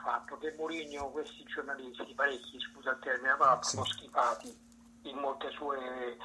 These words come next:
Speaker 1: eh, eh, conferenze stampa.
Speaker 2: Certo.
Speaker 1: Eh, l'ultima l'ha fatta che ha, ha, gli hanno fatto una domanda in italiano, lui ha risposto in portoghese.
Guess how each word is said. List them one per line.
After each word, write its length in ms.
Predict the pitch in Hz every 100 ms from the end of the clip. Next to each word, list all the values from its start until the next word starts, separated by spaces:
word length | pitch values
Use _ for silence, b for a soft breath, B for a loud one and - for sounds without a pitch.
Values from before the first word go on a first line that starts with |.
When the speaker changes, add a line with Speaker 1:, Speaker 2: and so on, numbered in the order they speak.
| B -
Speaker 1:
eh, 80 |
eh, 1080 | 135 127 123 120 120 120 117 120 123 120 117
conferenze 560 | 120 - - 135 127 - -
stampa. 300 | 139 123 -
Speaker 2:
Certo. 540 | - 156 101 - 90 110
Speaker 1:
Eh, 200 | 135 139 165 160
l'ultima 360 | - - 156
l'ha 200 | 139 139
fatta 320 | - 151 - 135
che 80 | 131 131
ha, 320 | 143 147 143
ha, 280 | 135 135 131 B B -
gli 80 |
hanno 140 | 156 147
fatto 240 | 156 156
una 100 | 147
domanda 360 | 143 147 143 147
in 60 |
italiano, 460 | 147 151 151 139 135
lui 100 | 139
ha 40 | 131
risposto 400 | 123 147 127 143
in 60 |
portoghese. 720 | - 139 143 131 123 110 117